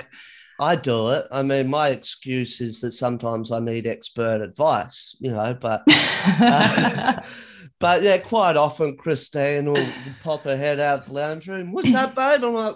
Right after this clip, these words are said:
Speaker 1: "What?" She goes, "You said something." I'm like, "Oh, don't worry, I'm talking to myself."
Speaker 2: <laughs> Yeah, I do it all the time, all the
Speaker 1: Yeah.
Speaker 2: time.
Speaker 1: And quite often
Speaker 2: It's
Speaker 1: I'll turn
Speaker 2: scary.
Speaker 1: around, "Hey, bud, what are you," "Oh,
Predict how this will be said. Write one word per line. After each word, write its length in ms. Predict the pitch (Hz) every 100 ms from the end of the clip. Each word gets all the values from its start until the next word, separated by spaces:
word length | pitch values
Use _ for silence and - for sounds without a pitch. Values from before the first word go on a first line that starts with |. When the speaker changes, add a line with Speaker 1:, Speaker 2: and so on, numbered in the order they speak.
| -
Speaker 1:
"What?" 320 | 220 190 - -
She 200 | - 202
goes, 260 | 190 190
"You 60 | 214
said 300 | - 269 269
something." 380 | - 160 - 139
I'm 80 |
like, 140 | 139 -
"Oh, 320 | 165 156 127
don't 200 | - 160
worry, 220 | 147 147 143
I'm 100 | 135
talking 360 | 160 147 170
to 40 | 156
myself." 540 | 147 - 120 123 127 -
Speaker 2:
<laughs> 40 | 131 - _ - 294 247 392 - 349 -
Yeah, 520 | 294 285 262 233 240 - - - -
I 40 | -
do 160 | 233
it 60 | 240
all 160 | 233 214
the 140 | 214
time, 600 | 214 196 202 185 185 - _
all 420 | - 202 202 196
the 100 | 196 190
Speaker 1:
Yeah. 100 | 180
Speaker 2:
time. 380 | 170 156 156 - _ _ - - _ -
Speaker 1:
And 140 | 156
quite 300 | 190 202 170
often 280 | 147 151 -
Speaker 2:
It's 60 | 190
Speaker 1:
I'll 80 | 135
turn 180 | - 160
Speaker 2:
scary. 120 | 160
Speaker 1:
around, 240 | 160 151
"Hey, 200 | 185 220
bud, 380 | 147 220 220 160 170
what 120 | 214
are 40 |
you," 180 | 208 190
"Oh, 240 | 170 143